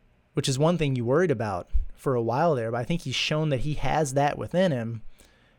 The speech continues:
Now, if he can just add a little bit of the physicality, uh, you know, in terms of, of adding strength and size,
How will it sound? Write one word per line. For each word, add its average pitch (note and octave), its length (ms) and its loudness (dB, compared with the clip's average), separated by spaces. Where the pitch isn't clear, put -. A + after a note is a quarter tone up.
Now, F#2 160 -2
if F#3 60 0
he D#3 80 0
can C#3+ 100 0
just C#3 140 0
add C#3+ 180 4
a C3+ 60 0
little D#3 180 2
bit D3 140 4
of C3 60 2
the B2+ 200 0
physicality, C#3 760 0
uh, - 300 -16
you F3 80 -4
know, C#3 140 2
in C3 60 0
terms C#3 260 0
of, A2 180 -12
of C#3 160 0
adding C3+ 260 2
strength D#3+ 440 -2
and B2 100 -6
size, D3+ 600 0